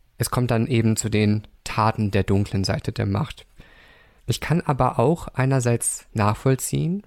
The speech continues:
warum er niemanden von seinen Visionen erzählt hat, denn wenn ich mich auch so richtig erinnere an den Roman Master and Apprentice, hatte Qui-Gon ähnliche Visionen von der Zukunft, dass etwas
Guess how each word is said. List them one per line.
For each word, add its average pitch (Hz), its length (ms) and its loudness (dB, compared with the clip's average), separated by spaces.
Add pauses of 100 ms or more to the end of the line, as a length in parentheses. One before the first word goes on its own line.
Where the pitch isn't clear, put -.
(280)
warum 139 540 2
er 110 480 0 (140)
niemanden 120 840 0
von 117 220 0
seinen 110 400 2
Visionen 110 380 0
erzählt 120 480 0
hat, 117 320 -2 (760)
denn 113 160 2
wenn 113 100 2
ich 120 160 -4
mich 120 160 0
auch 110 100 -2
so - 140 -2
richtig - 400 -4
erinnere 135 520 0
an 110 140 0
den 107 160 0
Roman 107 440 2
Master 113 340 2
and 117 120 0
Apprentice, 151 720 -2 (340)
hatte 117 240 -2
Qui-Gon 113 560 0 (140)
ähnliche 147 720 0 (520)
Visionen 131 640 0
von 127 160 -2
der 110 140 0
Zukunft, - 500 -4
dass 110 120 -2
etwas - 520 -4